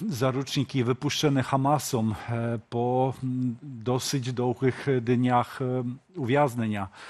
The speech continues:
Jak baczymy, one wsi szczęśliwe, witają ich, e, wsi. Mm, i tu do was pytania, czy, e, takie obrazki my możemy pobaczyć, e,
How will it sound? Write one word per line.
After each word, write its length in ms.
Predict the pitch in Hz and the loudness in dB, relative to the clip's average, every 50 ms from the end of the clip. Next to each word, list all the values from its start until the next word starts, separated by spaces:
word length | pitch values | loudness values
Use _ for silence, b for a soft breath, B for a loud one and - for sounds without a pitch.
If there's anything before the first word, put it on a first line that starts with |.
| B B B B B B B _ | B B B B B B B _
Jak 160 | 113 117 110 | -4 -2 -2
baczymy, 420 | 110 117 131 127 - - 131 131 127 | 0 0 0 0 2 0 0 0 0
one 360 | 123 113 123 131 135 127 120 | 0 0 2 2 2 2 0
wsi 500 | - - - - 139 135 127 123 120 113 | -2 -4 -4 -2 0 0 2 2 2 0
szczęśliwe, 580 | 107 - - 123 - - - 120 113 107 117 123 | -2 -4 -6 -6 -6 -4 -4 -2 -2 0 0 0
witają 400 | 104 113 110 - 131 127 127 123 117 - | -2 -2 0 2 2 2 2 0 -2 -4
ich, 220 | - 120 - - - | -8 -8 -8 -4 -4
e, 420 | 127 123 120 120 120 120 120 131 127 | -2 0 0 0 0 -2 -4 -6 -6
wsi. 480 | - - - - 143 127 117 131 147 B B B B B B B B B - | -6 -6 -4 -2 0 0 0 0 -2 B B B B B B B B B -2
Mm, 440 | - 131 135 135 139 139 139 147 147 - _ | 2 2 4 6 6 6 4 4 0 -2 _
i 300 | - 160 147 147 147 147 - | 2 4 6 8 6 6 4
tu 100 | - 180 170 - 175 | 2 0 0 0 -8
do 220 | 175 156 135 147 | -4 2 2 4
was 200 | 156 175 - - | 4 2 0 0
pytania, 460 | - 175 160 - 185 190 170 147 131 | -2 -2 2 4 2 4 4 0 -2
czy, 440 | - - - - 165 160 160 165 156 - - 160 151 156 151 151 151 151 156 151 147 - | -2 -2 0 4 6 6 6 4 2 0 0 2 4 6 6 6 6 6 4 4 2 -2
e, 400 | - _ _ _ _ _ _ _ | -6 _ _ _ _ _ _ _
takie 420 | - 196 233 - - 285 190 156 - - _ _ _ | 2 2 2 2 0 0 0 0 -4 -10 _ _ _
obrazki 680 | - 165 160 139 123 123 117 113 107 - - - 107 104 | 4 4 4 4 4 2 2 2 0 -4 -8 -6 -4 0
my 160 | 113 135 147 | 0 2 2
możemy 480 | 165 190 214 214 208 226 180 160 151 | 4 4 4 4 4 4 4 4 2
pobaczyć, 680 | 131 - 135 117 131 151 156 - - - 135 - - | 0 -2 -2 2 4 4 4 4 2 0 -2 0 0
e, 40 | - | 2